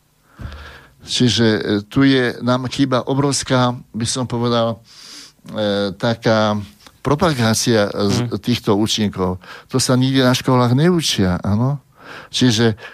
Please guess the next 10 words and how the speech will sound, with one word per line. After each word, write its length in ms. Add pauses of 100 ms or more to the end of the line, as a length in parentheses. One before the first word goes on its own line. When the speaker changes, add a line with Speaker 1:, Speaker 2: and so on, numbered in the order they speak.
(120)
Speaker 1:
choďte 320
do 80
tých 400
školských 600
jedální, 440 (320)
tam 240
neponúkajú, 880
e, 60 (440)
mliečne 520
výrobky. 560